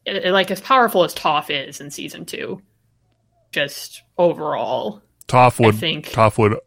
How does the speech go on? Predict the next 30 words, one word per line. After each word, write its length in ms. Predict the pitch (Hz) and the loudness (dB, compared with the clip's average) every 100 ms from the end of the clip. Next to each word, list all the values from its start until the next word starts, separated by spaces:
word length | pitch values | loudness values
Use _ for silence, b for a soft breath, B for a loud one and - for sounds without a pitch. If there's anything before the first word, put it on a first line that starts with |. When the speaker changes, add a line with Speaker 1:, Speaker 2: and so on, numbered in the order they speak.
| - | -6
Speaker 2:
ha-, 400 | 110 - 123 127 | -4 -4 -6 -8
would 520 | 117 117 151 165 120 | -2 2 4 2 -2
be 220 | 117 135 135 | 0 2 2
my 280 | 120 113 | 2 2
choice 520 | 107 - 120 117 110 - - | -2 -2 0 0 0 -4 -4
i-, 140 | 113 - _ _ | -4 -6 _ _
early. 340 | 117 104 87 - _ _ b b b b b b b b b b | 4 6 2 -8 _ _ b b b b b b b b b b
But 200 | 107 107 - | -2 0 -2
once 500 | 110 104 120 131 - | -2 2 4 4 -2
Ka-, 220 | - 139 - _ _ | -4 -4 -4 _ _
once 300 | 127 113 123 | -2 0 0
Katara 640 | - 113 127 127 131 131 | -2 0 4 4 4 2
learns 380 | 110 113 131 127 | 0 2 2 0
bloodbending, 720 | 117 131 135 131 135 139 143 131 _ - | 0 0 0 0 0 0 -2 -6 _ -16
she 200 | 117 117 | -8 -8
kills 300 | 104 107 92 | -4 -2 -2
'em 100 | 90 92 | -4 -8
all. 220 | 85 - _ _ _ _ _ _ _ _ _ _ _ _ | -10 -12 _ _ _ _ _ _ _ _ _ _ _ _
Speaker 1:
And, 120 | 262 269 | -6 -2
and 220 | 262 262 | -2 -2
see, 300 | - 285 262 - | -2 0 -2 -2
I, 260 | 233 254 247 | 2 2 2
I 200 | - 233 | 0 -2
would 180 | 240 202 | 0 -2
s-, 160 | - - | -6 -4
agree 360 | 202 196 202 233 | -4 -2 -2 0
with 220 | 262 262 | -4 -4
you 280 | 277 302 294 | -6 -6 -6
about 360 | 262 262 254 | -4 -2 -4
Toph 420 | - 247 262 269 | -4 -4 -4 -6